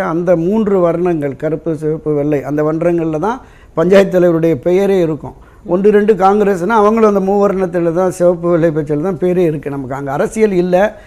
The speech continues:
அரசியல் கட்சி சார்பான சின்னங்கள் இல்லைனாலுமே பெரும்பாலான அரசியல் கட்சி போறது. இப்ப அந்த மாதிரியான கிராமம் இருக்குல்ல, அந்த கிராம வருவாய் கிராம பகுதிகள்ல அந்த உள்ளிட்ட வார்டுகள்ல வந்து பெரும்பாலுமே இந்த அரசியல் தாக்கம் பெருமளவு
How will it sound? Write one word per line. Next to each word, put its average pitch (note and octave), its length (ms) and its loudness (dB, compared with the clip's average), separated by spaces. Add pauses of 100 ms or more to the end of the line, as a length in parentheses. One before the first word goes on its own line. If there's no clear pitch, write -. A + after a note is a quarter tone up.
(160)
அரசியல் G#3+ 460 0
கட்சி F#3+ 260 -6
சார்பான F3+ 560 0
சின்னங்கள் G3 540 -4
இல்லைனாலுமே E3 640 -2
பெரும்பாலான A3+ 680 0
அரசியல் F3+ 360 -4
கட்சி D#3 300 -8
போறது. C3+ 280 -4 (300)
இப்ப - 200 -4
அந்த G3+ 220 0
மாதிரியான A#3+ 480 2
கிராமம் A#3 420 2
இருக்குல்ல, F3+ 280 2
அந்த G#3+ 280 2
கிராம B3 520 0
வருவாய் A3+ 400 2
கிராம G#3 340 0
பகுதிகள்ல F3+ 600 -2
அந்த G3+ 260 0
உள்ளிட்ட A3 360 -2
வார்டுகள்ல F#3 600 0
வந்து F3 280 -2 (500)
பெரும்பாலுமே B3+ 800 4 (300)
இந்த G#3 280 0 (320)
அரசியல் A#3+ 580 0
தாக்கம் G3 460 2 (280)
பெருமளவு B3 600 2